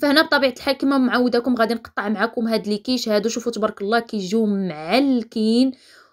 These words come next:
وكيجيو رائعين وما كيجيوش معجنين نهائيا، والحشوه كتجي لذيذه البنات. فالسيرومي مع الطون مع الزيتون كيتواتاو بزاف مع بعضياتهم، وصراحة أنا متأكدة إلا، آه، جربتوهم غادي ينالوا الإعجاب ديالكم. خلاص الوليدات الصغار غادي يحماقوا عليهم،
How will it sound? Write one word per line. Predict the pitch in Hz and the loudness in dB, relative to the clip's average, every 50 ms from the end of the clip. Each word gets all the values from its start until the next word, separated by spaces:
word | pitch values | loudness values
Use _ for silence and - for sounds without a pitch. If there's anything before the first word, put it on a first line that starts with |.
| _ - | _ -2
وكيجيو | 240 240 240 254 247 233 202 202 233 247 220 202 185 | -2 -2 0 2 0 2 2 2 2 2 2 2 4
رائعين | 185 202 233 254 262 254 233 - 202 208 247 262 | 4 4 4 4 4 2 2 0 0 0 0 0
وما | 254 240 220 | 0 -2 -2
كيجيوش | - 226 208 208 269 269 - 240 | -4 -6 -6 -6 -6 -8 -6 -6
معجنين | 214 180 226 208 185 190 220 220 214 208 | -6 -4 -4 -4 -4 -2 0 0 0 0
نهائيا، | 202 202 214 240 247 - 214 208 196 240 262 254 - | 0 0 0 0 0 0 0 0 0 2 0 0 0
والحشوه | 196 202 208 208 - - 269 - 233 247 247 | -2 -4 -4 -4 -6 -8 -8 -4 -2 -2 -2
كتجي | 240 - - 233 185 170 175 180 185 220 254 254 | -2 -2 -2 -4 -4 -4 -6 -6 -2 0 0 2
لذيذه | 220 214 190 175 175 233 247 262 254 240 233 214 208 | 0 0 -2 -4 -2 0 2 2 4 2 2 2 0
البنات. | 208 196 190 208 247 285 277 - - - - - - _ _ _ | 0 0 0 0 0 0 -2 -4 -10 -20 -20 -20 -20 _ _ _
فالسيرومي | - - 254 247 247 247 240 - 220 - - - 285 277 262 269 262 247 262 | -4 0 4 4 6 4 4 2 -2 -6 -6 -4 -2 0 0 2 2 2 2
مع | 247 220 185 208 | 0 0 0 -2
الطون | 233 233 _ 277 277 277 269 254 | -4 -4 _ -4 -2 0 0 0
مع | 226 180 | 0 0
الزيتون | 220 214 180 175 208 240 226 233 - 302 294 285 277 254 | -2 -4 -4 -2 -2 -4 -2 -2 0 0 2 2 2 0
كيتواتاو | 254 240 233 233 - 220 240 233 240 240 226 196 | 0 -2 -4 -2 0 2 2 4 4 2 0 0
بزاف | 190 202 175 170 - 190 190 - | -2 -4 -4 -2 0 0 0 0
مع | 233 208 208 | -2 -2 0
بعضياتهم، | 196 202 196 190 196 202 214 208 202 - 262 330 381 - - - - - _ _ _ - | 0 0 -2 -2 0 0 0 0 0 0 0 -2 -2 -2 -6 -16 -20 -20 _ _ _ 0
وصراحة | 214 240 240 233 - - 294 277 269 262 - 294 285 277 - | 2 4 4 4 2 2 2 2 2 2 2 2 2 2 2
أنا | 240 240 240 | 0 -2 -2
متأكدة | 226 226 - 233 - - 214 247 247 | -4 -4 -6 -8 -8 -4 -2 0 2
إلا، | 254 247 247 247 | 2 2 2 0
آه، | 196 170 196 208 202 202 202 202 | 0 0 0 2 2 2 2 2
جربتوهم | 196 247 269 277 254 - - 247 247 285 262 | 2 2 0 0 -2 -2 0 0 2 2 2
غادي | 240 247 202 220 | 2 0 0 0
ينالوا | 226 240 262 269 254 | 0 2 2 0 0
الإعجاب | 214 190 196 214 220 185 | 0 0 0 -2 -2 0
ديالكم. | - 226 220 - 285 262 | 0 -2 -2 -2 -4 -6
خلاص | - - 277 320 339 330 - | -4 -2 0 0 0 0 0
الوليدات | 233 214 254 294 220 233 226 | 0 0 2 2 2 0 0
الصغار | - - - - 202 196 220 247 269 262 | -4 -8 -10 -8 -2 2 4 4 4 4
غادي | 208 214 208 208 | 2 0 0 0
يحماقوا | 214 - - - - 294 302 302 - 247 | -2 -4 -6 -10 -6 -6 -6 -4 -4 -4
عليهم، | 185 196 208 214 277 359 370 | -2 0 2 2 2 2 0